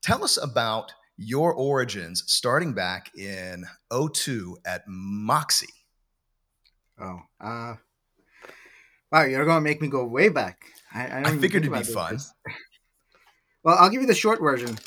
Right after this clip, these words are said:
Speaker 2: I used to be in finance, and that's the part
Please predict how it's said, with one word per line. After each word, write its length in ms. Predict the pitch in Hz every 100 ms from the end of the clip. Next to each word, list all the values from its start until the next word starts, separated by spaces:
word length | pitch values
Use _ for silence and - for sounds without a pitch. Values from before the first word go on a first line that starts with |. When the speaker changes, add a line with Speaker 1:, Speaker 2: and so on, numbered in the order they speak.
| - -
Speaker 2:
I 160 | 151 175
used 280 | 180 180
to 60 | 190
be 140 | 185
in 80 | 208
finance, 600 | - 139 110 147 226 - - _ _ _ _ _ _ -
and 340 | 131 123 120
that's 200 | 120 117
the 80 | 135
part 260 | - 135